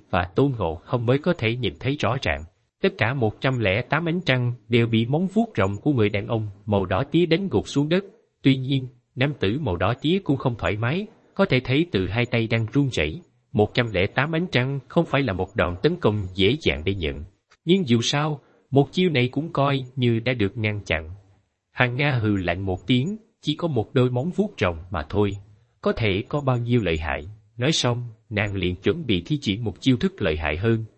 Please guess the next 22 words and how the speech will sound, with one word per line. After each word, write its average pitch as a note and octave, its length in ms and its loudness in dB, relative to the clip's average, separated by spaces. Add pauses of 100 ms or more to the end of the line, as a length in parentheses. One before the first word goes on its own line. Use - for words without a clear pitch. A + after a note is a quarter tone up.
(180)
Lúc F#3+ 220 0
này, F#2 260 -2 (200)
ở A#2+ 140 0
đằng F#2+ 220 0
xa, C3 400 -2 (300)
ba B2+ 200 0
đóa C3+ 220 2
thanh C3+ 220 -2
vân B2+ 280 0
bỗng A2 200 0
nhiên B2 220 0
bay A2+ 240 4
tới. C#3 340 0 (300)
Khi F3+ 200 4
nhìn G#2+ 220 2
thấy D3 200 0
những B2 220 -2
đóa C#3 240 2
hoa B2+ 240 0
này E2 160 -2
lần E2 260 -2
đầu F2 140 -2